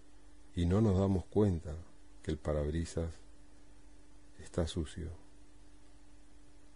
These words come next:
Y no podemos ver muy claramente porque está sucio.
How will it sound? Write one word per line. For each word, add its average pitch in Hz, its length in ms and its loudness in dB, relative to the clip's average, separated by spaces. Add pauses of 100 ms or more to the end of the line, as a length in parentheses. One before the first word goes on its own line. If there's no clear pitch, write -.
(2250)
Y 92 100 4
no 98 200 8
podemos 92 440 8
ver 90 180 8
muy 95 220 6
claramente 87 680 6
porque - 320 -4
está - 180 0
sucio. - 380 -4